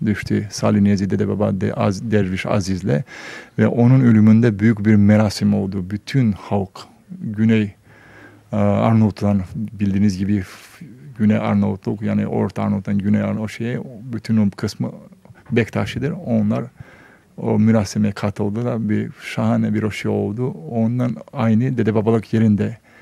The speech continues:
mevkisi orada da. Fakat bin dokuz yüz altmış yedide Enver Hoca bütün deryaları kapattı. Ve Dede Babalık yeri o zaman oldu bu ihtiyarlar için, yani emekliye çıkanlar için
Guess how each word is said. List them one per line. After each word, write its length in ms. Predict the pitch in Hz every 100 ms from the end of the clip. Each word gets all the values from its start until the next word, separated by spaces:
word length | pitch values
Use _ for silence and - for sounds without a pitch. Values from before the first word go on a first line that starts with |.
| - - _
mevkisi 440 | 117 107 113 -
orada 360 | 131 123 117 113
da. 220 | 107 104
Fakat 360 | 107 113 120 113
bin 300 | 98 117 120
dokuz 300 | 113 120 107
yüz 40 | -
altmış 480 | 113 107 117 98
yedide 280 | 110 98 120
Enver 360 | 120 110 107 107
Hoca 340 | 101 98 98 - _ _ _ _ - - _ _ _ _ _ -
bütün 360 | 110 - 120 98 - -
deryaları 500 | 110 107 101 104 95
kapattı. 680 | - 101 98 - 139 147 113 _ - - _ -
Ve 440 | 101 113 113 104
Dede 200 | 113 123
Babalık 360 | 123 113 107 98
yeri 160 | 113
o 180 | 123 113
zaman 220 | 104 117
oldu 520 | 117 113 107 101 120 104
bu 320 | 113 110 110
ihtiyarlar 680 | 131 98 - 113 110 110 110
için, 220 | 104 104
yani 300 | 107 107 104 101 - 117
emekliye 480 | 117 117 - 113
çıkanlar 480 | 104 113 113 110 110
için 340 | 107 - 143